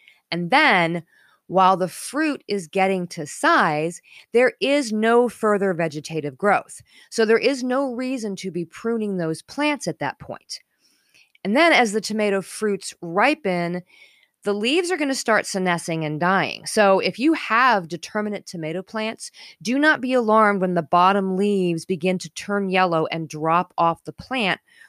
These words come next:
while the plant is producing that first round of fruit and it's got its final round of flowers out there. That's actually the natural progression of a determinate plant. I mentioned before, we grow both determinate and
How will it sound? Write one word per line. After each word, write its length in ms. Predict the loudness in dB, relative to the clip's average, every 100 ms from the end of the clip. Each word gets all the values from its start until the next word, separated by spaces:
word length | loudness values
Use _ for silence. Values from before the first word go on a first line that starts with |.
| _
while 300 | 2 4 4
the 100 | 2
plant 360 | -4 -4 -4 -4
is 80 | -8
producing 600 | -10 -6 -6 -4 -6 -4
that 200 | -6 -6
first 380 | -4 -4 -4
round 180 | -6 -4
of 100 | -6
fruit 400 | -8 -2 0 0 -2
and 160 | -4
it's 120 | -4 -2
got 120 | -2
its 160 | -2
final 380 | -4 -2 0 0
round 200 | 0 -2
of 120 | -6
flowers 420 | -2 2 4 2 0
out 220 | -4 -4
there. 180 | -8 -4
That's 180 | -4 -4 -2
actually 500 | -2 -2 -4 -4 -2
the 140 | -2
natural 640 | -4 -2 0 -2 -4 -8 -8
progression 880 | -10 -8 0 0 0 -6 -6 -8 -14 _ _ _ 0
of 280 | 4 4
a 120 | 0 -4
determinate 600 | -6 -6 -4 -4 -4 -6 -10
plant. 480 | -6 -4 -6 -14 -20 _ _ _ _ _ _ _ -2
I 120 | 2
mentioned 340 | 2 2 -2
before, 400 | -4 2 4 6
we 220 | 4 -2 0
grow 320 | 2 4 2
both 500 | 0 4 4 4 -2
determinate 680 | -10 -8 -8 -4 -4 -6 -8 -6
and 400 | -2 0 0 -2